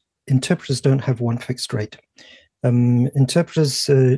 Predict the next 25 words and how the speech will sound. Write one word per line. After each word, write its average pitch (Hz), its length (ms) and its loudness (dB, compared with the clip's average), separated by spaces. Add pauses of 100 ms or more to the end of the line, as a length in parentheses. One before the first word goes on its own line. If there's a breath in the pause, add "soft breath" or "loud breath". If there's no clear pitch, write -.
(140)
charge 131 400 0
according 131 480 2
to - 180 0
the 120 120 0
vertical 123 540 -2
that 120 180 -8
they're 120 120 0
working 117 400 -2
in. 110 180 -6 (460 loud breath)
So - 140 0
depending 143 400 2
on 135 100 4
your 135 120 4
vertical, 135 520 0
you 123 300 0
have 120 220 0
either 120 360 2
a 113 80 0
more 123 280 0
expensive, 127 920 -2
which 127 260 -2
is 120 220 -2
probably 127 760 0 (400 loud breath)
I 135 200 2
T, 131 560 -2